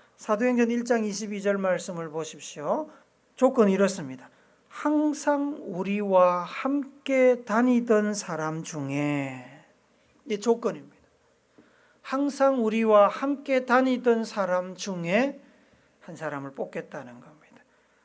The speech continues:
다른 제자들과 더불어서 예수님과 함께 있던 사람이어야만 사도의 반열에 오를 복을 누릴 수 있다는 겁니다. 여러분도 마찬가지입니다.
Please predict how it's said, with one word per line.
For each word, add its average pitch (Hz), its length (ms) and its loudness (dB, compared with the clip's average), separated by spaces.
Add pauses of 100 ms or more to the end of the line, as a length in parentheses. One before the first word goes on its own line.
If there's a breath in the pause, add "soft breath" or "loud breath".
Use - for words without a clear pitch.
(140)
다른 170 240 -4
제자들과 170 640 0
더불어서 160 680 -2 (400 soft breath)
예수님과 185 600 -6
함께 311 720 -8
있던 262 600 0
사람이어야만 226 1500 6 (1040 loud breath)
사도의 180 600 0
반열에 156 380 -2
오를 160 300 -4
복을 226 480 4
누릴 262 300 0
수 180 200 -8
있다는 208 320 -12
겁니다. - 260 -20 (1700)
여러분도 240 400 -4
마찬가지입니다. - 800 -10